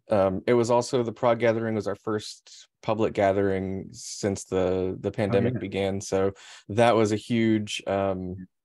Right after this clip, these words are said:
Speaker 1: it made us realize how much we had missed it and how important it was to gather as groups and to provide space for people, seekers to gather.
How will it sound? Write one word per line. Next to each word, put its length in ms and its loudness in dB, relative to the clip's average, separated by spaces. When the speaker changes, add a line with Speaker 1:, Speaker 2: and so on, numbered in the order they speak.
Speaker 1:
it 160 2
made 180 4
us 180 0
realize 480 4
how 680 0
much 280 -4
we 180 -2
had 200 -6
missed 300 -4
it 160 -2
and 120 -8
how 300 -6
important 480 0
it 80 0
was 320 0
to 80 -12
gather 460 -2
as 180 -6
groups 420 -4
and 160 -8
to 240 -8
provide 360 4
space 360 0
for 220 -6
people, 460 0
seekers 480 -2
to 120 -4
gather. 460 0